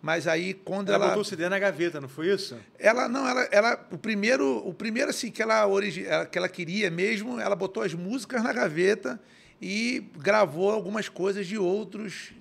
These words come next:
Speaker 1: compositores.
Speaker 2: Não teve um álbum dela que ela gravou o álbum inteiro, depois que ela gravou, ela não curtiu, ela gravou um outro álbum, um outro produtor?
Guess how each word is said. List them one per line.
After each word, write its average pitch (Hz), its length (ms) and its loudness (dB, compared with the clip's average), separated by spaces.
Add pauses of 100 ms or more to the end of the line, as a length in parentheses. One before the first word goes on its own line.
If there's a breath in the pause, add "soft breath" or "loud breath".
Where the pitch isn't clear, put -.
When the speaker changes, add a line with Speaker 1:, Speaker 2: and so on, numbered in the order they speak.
(160)
Speaker 1:
compositores. 190 800 -4
Speaker 2:
Não 233 80 -10
teve 330 180 -6
um 294 140 -6
álbum 208 300 0
dela 170 260 -2
que 175 100 -8
ela 175 140 -2
gravou 165 360 -4
o 165 40 0
álbum 170 160 -2
inteiro, 160 480 -6
depois 160 340 -8
que - 120 -10
ela 156 120 -4
gravou, 147 480 -4
ela 156 140 -2
não 165 140 -10
curtiu, - 380 -14
ela 156 100 -6
gravou 151 340 -6
um 143 100 -10
outro 156 280 -8
álbum, 143 360 -4 (800 loud breath)
um 151 60 -8
outro 175 180 -4
produtor? 147 580 -6